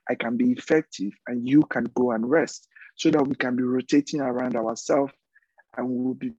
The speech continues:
very effective. Because if only one person is trying to, like, go hunt for the entire community, one day there will be no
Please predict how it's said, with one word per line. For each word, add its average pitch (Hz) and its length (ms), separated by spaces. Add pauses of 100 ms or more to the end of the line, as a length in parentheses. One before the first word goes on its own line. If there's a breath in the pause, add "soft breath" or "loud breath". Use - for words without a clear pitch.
(120)
very 139 440
effective. 160 720
Because 135 320 (300 loud breath)
if - 120
only 190 280
one 156 380
person 196 680 (380)
is - 160
trying 143 560
to, 139 180
like, 127 280 (300)
go 147 260
hunt 139 340
for 131 220
the 127 100
entire 135 340
community, 165 640 (400 soft breath)
one 170 260
day 135 240 (480)
there 139 120
will 139 100
be 147 160
no 147 180